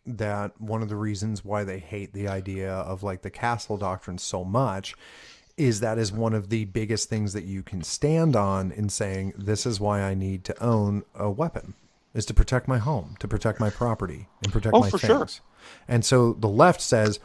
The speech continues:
Speaker 1: "Well, you don't have a right to protect your things. Now you don't have a need to have a weapon."
Speaker 2: Right. I think a lot of people, I think the left looked at the huge,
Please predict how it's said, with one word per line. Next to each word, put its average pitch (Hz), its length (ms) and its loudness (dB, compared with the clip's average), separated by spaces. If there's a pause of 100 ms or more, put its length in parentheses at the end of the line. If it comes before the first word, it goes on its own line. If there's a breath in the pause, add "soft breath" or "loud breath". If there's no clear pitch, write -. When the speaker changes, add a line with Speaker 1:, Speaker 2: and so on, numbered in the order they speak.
(120)
Speaker 1:
"Well, 131 100 8
you 180 80 10
don't 208 140 8
have 165 100 4
a 139 40 4
right 135 180 8
to 131 80 -4
protect 127 340 2
your 110 120 0
things. 110 600 4
Now 127 280 4
you 151 220 4
don't 123 280 2
have 110 160 0
a 110 60 0
need 107 600 0
to 101 140 -6
have 95 160 -2
a 95 60 -6
weapon." 87 580 -10 (1500 loud breath)
Speaker 2:
Right. 139 500 2
I - 40 -20
think 165 200 -2
a - 40 0
lot 147 260 4
of 196 140 -2
people, 143 480 -2 (1040)
I - 80 4
think 226 240 2
the 151 100 0
left 156 320 0
looked 143 420 -2 (100)
at 120 380 2 (1300)
the 147 100 -8
huge, 202 800 -2